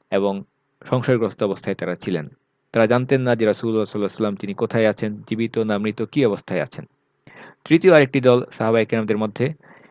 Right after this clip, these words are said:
সেই অবস্থায় তারা ময়দান ছেড়ে মদিনায় চলে এসেছিলেন এবং তারা মদিনাতেই ছিলেন। শেষ পর্যন্ত ওই অবস্থাতেই যুদ্ধ থেমে যায়।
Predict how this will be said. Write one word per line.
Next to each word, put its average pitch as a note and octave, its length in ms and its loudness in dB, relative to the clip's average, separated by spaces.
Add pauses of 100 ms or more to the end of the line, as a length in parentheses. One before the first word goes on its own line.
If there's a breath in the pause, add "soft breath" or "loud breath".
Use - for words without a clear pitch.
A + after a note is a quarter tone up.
(460 soft breath)
সেই A#2+ 180 6
অবস্থায় A2+ 480 0 (580 soft breath)
তারা G#2+ 200 2
ময়দান A2 340 0
ছেড়ে B2 260 2
মদিনায় B2 360 0
চলে G2 200 0
এসেছিলেন E2+ 460 -6 (640)
এবং A2 180 0
তারা A2+ 160 2
মদিনাতেই B2+ 400 0
ছিলেন। C#3 360 0 (240)
শেষ - 200 -2
পর্যন্ত A2+ 520 -4 (460)
ওই A#2 140 2
অবস্থাতেই A#2 520 -2 (280)
যুদ্ধ G2+ 200 -4
থেমে F2+ 260 -6
যায়। D2+ 160 -8